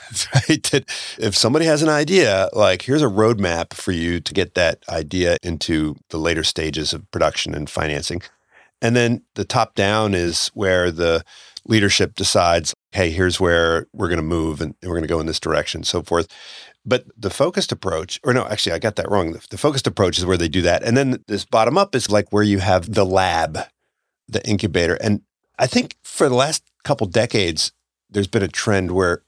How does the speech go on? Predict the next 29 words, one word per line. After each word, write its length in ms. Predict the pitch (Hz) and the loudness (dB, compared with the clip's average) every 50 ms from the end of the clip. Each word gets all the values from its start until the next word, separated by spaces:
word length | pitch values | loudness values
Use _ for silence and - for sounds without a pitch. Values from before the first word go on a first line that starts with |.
| _ _ - | _ _ -4
companies 500 | 117 101 90 - 98 95 90 82 - - | -2 -2 -2 0 -2 -2 -2 -2 -4 -6
would 280 | 92 90 76 - _ | -6 -8 -8 -10 _
set 180 | - - 104 98 | -6 -2 0 0
up 100 | 95 - | 0 -2
these 260 | - 85 78 76 - | -6 -10 -8 -8 -8
labs. 520 | 80 82 82 80 78 76 76 76 - - | -4 -2 0 0 0 0 -2 -2 -4 -6
I 80 | - - | -6 -2
mean, 120 | 113 110 | 0 0
it 80 | 107 - | 0 0
began 360 | 110 95 110 107 120 131 120 | -2 -2 0 0 0 2 0
with 240 | 101 90 - - _ _ _ - | 0 -2 -4 -10 _ _ _ -6
Xerox 420 | - 110 107 95 85 85 - - - | 0 2 4 4 2 2 -2 -8 -2
parc. 360 | - 147 120 85 82 - - _ _ _ | 2 2 2 2 0 -6 -14 _ _ _
All 220 | - - 113 110 104 | 2 6 6 6 6
the 60 | 101 | 4
auto 320 | - - 107 110 113 113 | 2 2 4 4 4 2
companies 540 | 107 - 120 110 104 107 104 104 104 101 95 | 2 0 0 -2 0 0 2 2 2 2 0
would 100 | 104 98 | 0 0
open 280 | 98 101 101 - 104 98 | 0 0 0 2 2 2
up 180 | 98 98 _ | 2 0 _
these 400 | - 101 98 95 95 - - - _ - | -4 -4 -2 0 0 0 0 -2 _ -4
labs 480 | 101 98 95 95 92 90 87 92 - | 0 2 2 4 2 0 0 -2 -2
here 180 | - 104 98 98 | 0 2 2 2
in 120 | 92 87 | 0 0
Silicon 440 | - - 95 95 - - 90 85 85 | 0 0 0 0 0 -2 -2 -2 0
Valley 320 | 87 90 87 90 92 90 | 2 2 2 4 2 2
and 160 | 87 87 85 - | 0 -2 -4 -4
so 160 | - 87 80 | -4 -4 -6
forth. 320 | - - 95 87 87 - | -2 -2 0 0 0 -4